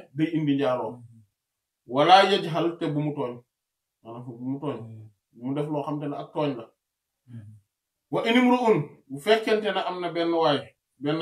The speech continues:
cam qaatalahu buy xeex ak moom, aw wala boog shaatamahu bu koy ŋàññe. Maanaam di bëgg a,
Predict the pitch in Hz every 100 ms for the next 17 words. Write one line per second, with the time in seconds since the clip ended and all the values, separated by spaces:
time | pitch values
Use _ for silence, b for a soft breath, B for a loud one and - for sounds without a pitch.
0 | 165 170 151 - 165 170 160 151 143 143
1 | 143 170 170 170 160 147 147 165 160 165
2 | 151 143 - 180 185 170 165 156 147 151
3 | 156 151 151 139 123 123 135 139 151 156
4 | 165 185 190